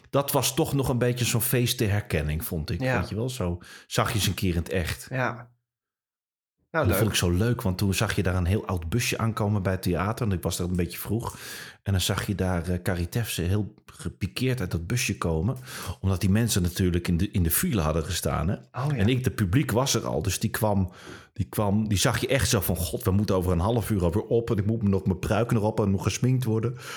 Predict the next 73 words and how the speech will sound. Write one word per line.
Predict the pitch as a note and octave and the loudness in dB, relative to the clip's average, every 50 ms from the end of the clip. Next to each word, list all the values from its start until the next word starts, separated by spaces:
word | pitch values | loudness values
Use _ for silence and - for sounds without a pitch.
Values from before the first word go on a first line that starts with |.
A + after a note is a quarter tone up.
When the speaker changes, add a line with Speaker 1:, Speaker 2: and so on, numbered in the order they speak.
| - G#2 - | -8 -6 -2
Speaker 1:
En | - F#2+ | 2 2
dan | G#2 | 2
kon | - - A#2 A#2+ | 4 2 2 2
ik | G#2 | 2
me | G2 | 2
helemaal | G2 A#2+ C3+ C3 - | 4 4 4 2 2
goed | - G#2 F#2 | 0 0 0
voorstellen, | - - B2 C#3 D3+ A#2+ - - G#2+ F#2+ F#2 F2 | 0 0 0 0 0 0 0 0 2 2 2 2
weet | F2+ F2 F2+ F2 | 2 2 2 2
je | G2 | 0
wel. | G#2 - | 0 2
Dat | D3+ B2 G2+ | 0 0 0
je | G#2 | 2
dan | G2+ G2 G#2 | 2 2 0
Speaker 2:
Oh, | G2+ - | 0 0
ja. | C#3 A#2 A2+ - - - | -2 -4 -4 -6 -4 -2
Speaker 1:
moet | A2+ A#2 A#2 | -2 0 2
je | A2+ G2 | 2 2
zo'n, | G#2 G2 G#2 - | 4 2 2 2
naar | B2 A#2 A2 G#2+ | 2 0 2 2
zo'n | - A2+ | 2 0
optreden, | G#2+ B2 B2 B2 - - A#2 A#2+ A#2 C3 C3 | 2 0 0 0 0 0 2 2 2 2 2
dan | B2 A2 | 0 0
sta | - - B2+ A#2 | 0 0 0 2
je | G#2+ G#2 G2+ | 2 4 4
in | G2 | 4
de | F#2 F#2+ | 4 2
file. | - - C3+ C#3+ D3+ E3+ G#3 - - - - | 2 2 2 2 2 0 0 -2 -6 -12 -8
<laughs> | - - | -4 -2
En | D#3 B2+ B2+ | 0 0 2
dan... | - E3+ - - - - - - _ - - - - - A#2+ - | 0 0 0 -2 -6 -16 -20 -20 _ -20 -20 -14 -8 -6 -6 -2
En | - A2 A2+ | -2 0 0
dan | A2 G#2 | 0 0
kom | - C#3+ B2 | 0 0 2
je | A2+ | 2
een | G#2 | 4
half | A#2 C#3 C#3 A#2 B2 | 4 4 2 2 2
uur | B2 A2+ | 2 2
van | A2 G#2+ | 2 2
tevoren | G2+ G2+ F#2 - A#2 G#2 F2+ F2+ - | 0 0 2 2 2 2 2 0 0
aan. | - B2+ D3 E3 F3+ F3+ - - - - - | 0 0 0 0 -2 -2 -4 -8 -12 -12 -10
Ja, | - - | -6 -2
dat | E2+ E2+ - | -2 0 0
zijn | - G2 | 0 0
van | F#2 G2 | 2 0
die | F#2+ F2+ | 0 2
dingen | F#2+ G#2 G2 F#2+ | 2 2 2 2
die | F2+ F#2+ | 2 2
onthoud | F2 E2 D#2+ - G2+ A2+ B2+ A#2 G2 E2+ | 0 0 0 -2 -2 0 0 2 0 0
ik | - - | -2 -2
dan. | - D#2 D#2+ | -2 0 0
Ja, | F2+ G2 | 0 0
het | F#2+ - | 0 0
heeft | G#2+ A2 G2+ - | -2 -2 -2 0
er | G2+ | 0
niks | G2+ A2+ A#2+ B2 | 0 0 0 -2
mee | A2+ G2 F2+ | -4 -4 -2
te | - F#2 | -2 -2
maken | F#2 F2 F2 F2+ - - | -2 0 -2 -4 -4 -4
met | F2 E2+ | -4 -4
het | F2 - | -4 -2
onderwerp. | F2 F#2 F2 E2 E2 E2 E2+ - | -2 -2 -2 -2 -2 -4 -4 -4
Maar | - - | -6 -6
ik | - | -2
vond | - A#2+ F#2+ A#2 | -2 -2 0 0
het | G#2 | -2
toch | - - - - - - - | -4 -6 -14 -14 -6 0 2
leuk | G#2 B2+ F#3+ - - | 4 4 4 2 0
om | F3 A#2+ | 0 2
even | A#2+ B2 A2 - | 2 2 0 0
te | - A#2 | -2 0
delen. | F#2+ - D3+ | 2 4 4
Speaker 2:
Nee, | E3 | 6